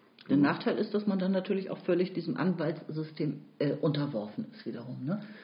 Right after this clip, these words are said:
Speaker 1: Und
Speaker 2: Ja.
Speaker 1: vielleicht gar nicht blickt, was da für einen jetzt gemacht wird. Und,
Speaker 2: Ja.
Speaker 1: oder sich vielleicht auch sogar sehr schlecht verstanden fühlt.
Speaker 2: Ja.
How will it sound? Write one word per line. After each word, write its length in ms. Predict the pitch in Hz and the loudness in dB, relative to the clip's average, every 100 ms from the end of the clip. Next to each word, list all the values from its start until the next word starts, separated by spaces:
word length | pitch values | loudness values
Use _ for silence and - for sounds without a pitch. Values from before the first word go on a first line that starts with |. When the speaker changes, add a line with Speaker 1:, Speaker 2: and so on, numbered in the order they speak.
| - - | -14 0
Speaker 1:
Und 80 | 156 | 4
Speaker 2:
Ja. 60 | |
Speaker 1:
vielleicht 240 | 170 165 - | 6 4 4
gar 140 | 156 | 2
nicht 280 | 160 - 131 | 2 -2 2
blickt, 460 | 160 180 - - - - - - - - | 2 2 -4 -14 -18 -20 -20 -20 -16 -4
was 140 | 143 139 | -2 -2
da 80 | 143 | -4
für 220 | 131 131 | -2 -2
einen 340 | - 262 123 123 | 2 4 6 4
jetzt 240 | - - | 0 -2
gemacht 300 | 262 247 - - | 0 0 -4 -12
wird. 240 | 117 - - | -14 -14 -4
Und, 80 | - | 4
Speaker 2:
Ja. 160 | 156 - | 4 6
Speaker 1:
oder 200 | 175 165 | 6 6
sich 120 | 170 | 4
vielleicht 220 | - 170 | 0 0
auch 60 | 156 | 0
sogar 200 | 170 170 | 2 2
sehr 120 | 170 | 2
schlecht 260 | 165 202 - | 2 -2 -2
verstanden 440 | 180 - 185 165 - | -6 -4 -4 -4 -6
fühlt. 320 | - - - - - | -6 -8 -12 -20 -10
Speaker 2:
Ja. 200 | 123 101 | -6 -4